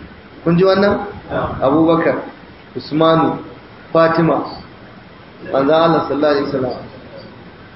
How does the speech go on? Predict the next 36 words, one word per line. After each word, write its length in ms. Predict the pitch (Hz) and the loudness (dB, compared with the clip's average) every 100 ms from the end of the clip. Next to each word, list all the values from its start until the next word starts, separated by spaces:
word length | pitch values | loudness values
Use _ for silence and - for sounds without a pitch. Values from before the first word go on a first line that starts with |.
| - | -4
duk 200 | 165 165 | 0 0
da 100 | 175 | 2
daddare 320 | 156 - 143 147 | 0 2 0 0
aka 180 | 147 135 | 0 -2
binne 240 | 127 123 - | -4 -6 -10
su. 140 | - - - - - - - - - - - - - - - - | -18 -20 -20 -20 -20 -20 -20 -20 -20 -20 -20 -20 -20 -20 -18 0
Wannan 340 | 156 208 202 170 | 2 4 2 2
shine 280 | 185 185 165 | 2 2 2
dalilin 480 | 156 151 180 180 160 131 | 2 2 2 2 0 0
jumhurul 600 | 156 139 170 180 160 131 | -2 -2 2 2 4 2
ulama. 480 | 131 127 120 - - - - | 0 -2 -4 -6 -6 -6 -2
Kar 120 | 214 214 | 0 2
ku 60 | 214 | 2
manta 280 | 214 175 185 | 2 2 0
kuma 160 | 190 202 | 0 2
da 80 | 170 | 2
wancan 280 | 170 175 139 | 0 -2 -4
hadisin 360 | 147 160 165 | -4 -4 -4
da 80 | 147 | -4
muke 200 | 151 156 | -2 -2
ta 120 | 127 147 | -2 0
fafatawa 800 | 156 151 123 127 107 - - - 147 - - | 0 2 2 2 2 0 -6 -12 -16 -16 -2
satin 320 | 160 156 170 | 0 2 0
can 120 | 160 127 | -2 -4
fa 80 | 135 | -4
da 80 | |
ya 80 | 123 | -2
wuce. 240 | 107 160 - - - - - - - - - - | -4 -6 -14 -20 -20 -18 -18 -18 -20 -20 -16 -2
To 120 | 160 | 2
ya 180 | 202 180 | 4 4
za 120 | 175 | 4
mu 60 | 170 | 4
yi 40 | |
da 80 | 156 151 | 4 2
waɗannan 240 | 151 143 | 2 0
matsalolin? 460 | 131 131 127 123 | 0 0 0 0